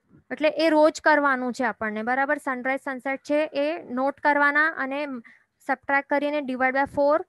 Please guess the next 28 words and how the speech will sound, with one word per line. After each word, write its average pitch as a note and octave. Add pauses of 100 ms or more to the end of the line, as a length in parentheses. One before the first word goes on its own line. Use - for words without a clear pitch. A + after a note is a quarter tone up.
(140)
એ C4
એક C4+
પ્રહર C#4
છે D#4+ (300)
અને C#4
પછી D4+
એ D4
મલ્ટીપ્લાય C4+
કરવાનો. G#3+
એ B3+ (120)
બધાને C4
હવે C4
આજથી, B3 (280)
સવારેથી, C4
આવતીકાલથી A#3+
એ C#4
કરવાનું A3
છે. F#3+ (760)
પછી C#4+
બીજું C4+
અહીંયા C#4+
આપણે C4
સમજીએ C4
આગળ A#3+ (800)
કે D#4 (220)
દૂધ C4+
જે D#4+
છે D4